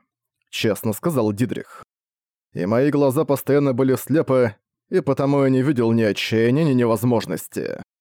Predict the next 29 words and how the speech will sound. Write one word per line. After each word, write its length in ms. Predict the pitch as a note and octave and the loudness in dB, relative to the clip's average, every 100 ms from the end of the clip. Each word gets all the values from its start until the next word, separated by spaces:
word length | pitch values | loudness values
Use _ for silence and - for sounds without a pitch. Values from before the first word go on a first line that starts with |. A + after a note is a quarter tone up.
| _ _ _ _ - | _ _ _ _ -10
Лелея 420 | - G#2 G#2+ D3+ | -4 -2 2 2
его 300 | B2+ A#2 B2+ | 2 2 2
слова, 400 | B2 A2+ A2+ F3+ | 0 0 0 2
Нафта 320 | D3+ D3+ - | 0 -2 -2
улыбнулась. 840 | C3+ A#2+ G#2+ A2+ A2+ - - - - _ _ _ _ _ _ - | 0 2 0 0 -2 -4 -10 -18 -20 _ _ _ _ _ _ -8
"Я 300 | G2 G#2 A2 | -2 0 2
влюбился 520 | A#2+ A#2 C#3 B2+ B2+ | 2 2 0 0 -4
в 60 | |
тебя, 460 | - B2+ B2+ A#2+ - _ _ - | -2 0 2 2 0 _ _ -12
и 120 | G2 | -4
мои 220 | A2 B2+ | 0 2
ослепленные 640 | C#3+ C3 B2 B2+ C#3 C3+ C3 | 2 0 -2 0 0 2 2
любовью 340 | B2 B2 A#2 | 2 0 0
глаза 380 | A#2 A2+ G2+ B2 | 2 0 0 0
не 120 | C3 | 0
видели 380 | A2 A2+ A2 A#2+ | 0 0 0 2
никакого 520 | C3+ D3 F3+ C3+ A#2 | 2 0 -2 0 0
отчаяния". 880 | A2 - C3 A#2 G2+ F2 E2 - - - _ _ _ _ _ _ | -2 -2 0 0 0 -2 -6 -8 -12 -20 _ _ _ _ _ _
"Дидрих", 680 | C#3+ A#2+ C#3 A2+ E2+ - - _ _ _ _ _ _ _ | -4 0 0 -2 -8 -12 -20 _ _ _ _ _ _ _
строгим, 580 | - - C3 D3+ B2+ A2+ | -18 -8 -4 -2 0 0
но 100 | F#3+ | -2
в 80 | - | -2
то 140 | E3 | -2
же 120 | A2+ | 0
время 260 | G#2+ D3 A#2+ | 0 0 -2
спокойным 560 | - G#2+ C3 B2 G2+ | -4 -6 -2 -2 -2
голосом 460 | G2 D#3+ A#2+ - A#2 | 0 0 0 0 -2
произнесла 560 | - A2+ G#2+ G#2 A#2 G#2+ | 0 -2 -2 -2 -2 0
Нафта. 540 | G#2+ G2 - F2+ - | -2 -4 -6 -6 -8